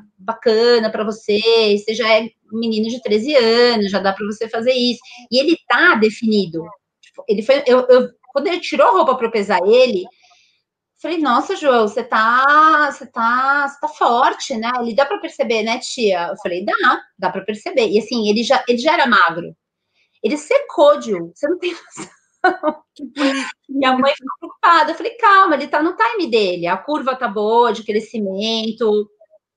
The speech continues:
Speaker 1: Colhi uns exames, vieram todos ok. Eu falei, "Vamos ter calma, né? Acho que..." Mas você vê como é possível.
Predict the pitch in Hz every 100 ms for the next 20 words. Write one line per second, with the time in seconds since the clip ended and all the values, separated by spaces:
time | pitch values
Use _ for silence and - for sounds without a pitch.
0 | _ _ _ _ _ _ _ 285 294 294
1 | 277 262 262 254 240 247 247 240 233 247
2 | 208 _ _ 240 233 - 208 220 233 233
3 | 233 226 226 - 320 311 - _ 269 359
4 | 508 554 494 415 415 440 440 349 247 240
5 | 285 247 247 294 262 - _ _ _ _
6 | 240 247 311 302 359 330 294 285 - 269
7 | 320 339 320 - - 220 175 175 160